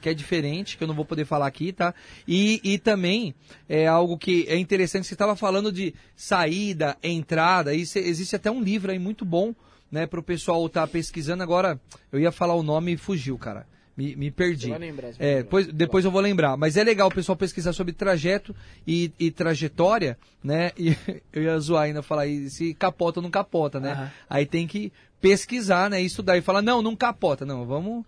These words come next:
Speaker 1: vamos pesquisar. É interessante fazer a pesquisa, porque a balística, todo mundo pensa o quê? Quando se fala balística, balística, você pensa no quê?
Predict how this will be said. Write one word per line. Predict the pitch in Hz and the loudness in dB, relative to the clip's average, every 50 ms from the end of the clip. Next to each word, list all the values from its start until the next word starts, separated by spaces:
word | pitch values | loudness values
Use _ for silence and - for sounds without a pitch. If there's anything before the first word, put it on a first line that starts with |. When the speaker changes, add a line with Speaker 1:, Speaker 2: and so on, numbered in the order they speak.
| _ _ _ - - - - - | _ _ _ -20 -20 -20 -20 -8
Speaker 1:
vamos | 127 139 156 170 185 | -4 -4 -2 -2 -2
pesquisar. | 170 - 196 190 - - 233 190 175 143 120 110 - - | -2 -2 -2 -2 -4 -6 -4 -2 -2 -2 -2 -4 -8 -8
É | 123 131 | -8 -8
interessante | 135 127 - 160 170 180 - - 180 180 180 - | -6 -4 -2 -2 -2 -2 -2 -2 -4 -4 -2 0
fazer | - 185 170 160 180 | 0 0 2 2 0
a | 175 | 0
pesquisa, | - 190 175 165 - - 165 175 202 214 240 254 - - - - - - - - | 0 0 -2 -2 -4 -4 -4 -2 -2 -2 -4 -4 -6 -8 -12 -16 -20 -18 -6 0
porque | - 175 170 160 - 196 190 190 185 180 175 165 156 147 139 127 - - | 2 2 2 4 4 6 8 8 8 8 6 4 2 0 0 -2 -2 -2
a | - 156 | -2 0
balística, | 151 175 202 202 175 165 214 262 247 - - 185 | 2 4 4 4 4 2 2 0 0 0 -2 -2
todo | 165 - 196 214 | -2 -2 -2 -2
mundo | 214 220 208 220 | -2 -4 -4 -2
pensa | - 220 220 214 - | -2 -2 -2 -2 -4
o | 233 | -6
quê? | - 202 | -6 -6
Quando | - 220 214 | -4 -6 -6
se | - - | -6 -6
fala | 208 202 196 | -4 -4 -2
balística, | 185 190 196 190 160 156 143 - - - - 110 - - - _ _ _ _ _ _ _ _ _ | 0 0 0 0 0 -2 -6 -8 -10 -10 -12 -14 -14 -16 -20 _ _ _ _ _ _ _ _ _
balística, | 147 156 170 180 175 160 151 127 - - - 117 | -2 0 2 2 2 0 -2 -4 -6 -8 -12 -12
você | 113 - | -12 -12
pensa | 143 - 175 170 165 185 | -10 -8 -8 -8 -8 -8
no | 185 | -8
quê? | - - 147 113 110 | -6 -6 -6 -6 -8